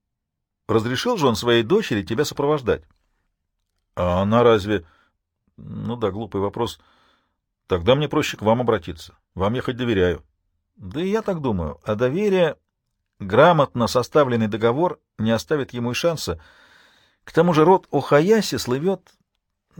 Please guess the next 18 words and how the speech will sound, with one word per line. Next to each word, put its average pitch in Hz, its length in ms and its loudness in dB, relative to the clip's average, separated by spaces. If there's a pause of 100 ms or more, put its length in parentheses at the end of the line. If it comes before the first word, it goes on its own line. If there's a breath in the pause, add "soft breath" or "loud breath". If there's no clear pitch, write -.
(100)
Как 139 160 -6
бы 123 80 -4
это 117 100 -10
сказать... 123 360 0 (440)
Они 131 260 2
придерживаются 156 880 0
духа 135 360 -2
договора 120 560 2
и 127 120 -8
стараются 151 480 0
не 143 120 -4
играть 139 220 0
словами. 113 460 0 (1400)
Без 135 300 0
честности 185 600 0
аристократу 147 720 2
никуда, 156 480 0
но 120 240 -2